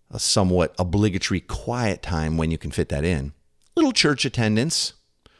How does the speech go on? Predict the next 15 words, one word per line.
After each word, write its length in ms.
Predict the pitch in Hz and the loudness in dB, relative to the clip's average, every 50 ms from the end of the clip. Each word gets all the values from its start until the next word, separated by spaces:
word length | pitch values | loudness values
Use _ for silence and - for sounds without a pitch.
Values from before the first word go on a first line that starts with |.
| _ _ _ _ _ _ _ _ | _ _ _ _ _ _ _ _
or 140 | - 151 175 | -4 -2 0
maybe 220 | 190 180 175 175 | 2 2 2 2
watching 360 | 160 143 139 135 131 - - 139 | 2 4 4 2 2 2 2 2
a 60 | 135 | 4
live 280 | 120 98 95 95 95 | 4 6 4 4 2
stream 480 | - - - - 110 104 101 101 101 95 - | 0 -2 -2 0 2 2 2 2 0 -2 -4
of 140 | 95 98 95 | -4 -2 -2
your 80 | 90 | -2
church 280 | - - - 92 82 - | -2 -2 -2 -2 -2 -2
service. 440 | - - 90 90 135 - - - - | -4 -4 -2 -4 -4 -6 -8 -10 -10
Is 120 | - 95 85 | -10 -6 -4
that 140 | 120 135 156 | -4 -2 -2
what's 180 | 160 - - | -4 -4 -2
going 260 | - 175 160 160 165 | -2 0 0 0 0
on? 220 | 170 170 185 185 | 0 -2 -2 -4